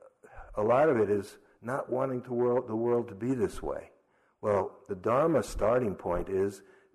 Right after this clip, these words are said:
this is the world we live in. It is this way. It shouldn't be this way. Human beings should be kinder to each other,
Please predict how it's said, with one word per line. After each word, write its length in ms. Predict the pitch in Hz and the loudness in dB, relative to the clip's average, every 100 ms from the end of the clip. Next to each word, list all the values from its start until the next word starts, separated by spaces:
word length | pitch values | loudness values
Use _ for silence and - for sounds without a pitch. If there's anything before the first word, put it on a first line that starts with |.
| - | -8
this 220 | 110 127 | -4 -2
is 160 | 160 131 | -2 -2
the 80 | 131 | -2
world 320 | 110 95 98 | 0 0 0
we 80 | 123 | -2
live 260 | 147 165 | -2 -4
in. 380 | - - _ - | -4 -18 _ -14
It 60 | 98 | -10
is 240 | - 180 143 | -2 -2 -2
this 280 | 98 - 78 | -6 -6 -8
way. 140 | 71 - _ _ _ _ _ _ _ _ _ _ _ _ _ _ _ _ _ _ _ | -12 -18 _ _ _ _ _ _ _ _ _ _ _ _ _ _ _ _ _ _ _
It 140 | - 104 | -14 -12
shouldn't 380 | - 156 180 139 | -4 -2 0 0
be 140 | 107 | 0
this 300 | 85 - - | -2 -6 -10
way. 180 | 73 76 _ _ _ _ _ _ _ _ _ | -14 -14 _ _ _ _ _ _ _ _ _
Human 240 | 107 117 | -6 -6
beings 260 | 110 120 117 | -4 -2 -2
should 160 | - 104 | -6 -10
be 80 | |
kinder 460 | 110 - 131 151 113 | -8 -6 -6 -4 -6
to 180 | - 78 | -8 -12
each 180 | 73 - | -14 -12
other, 260 | 78 78 | -12 -12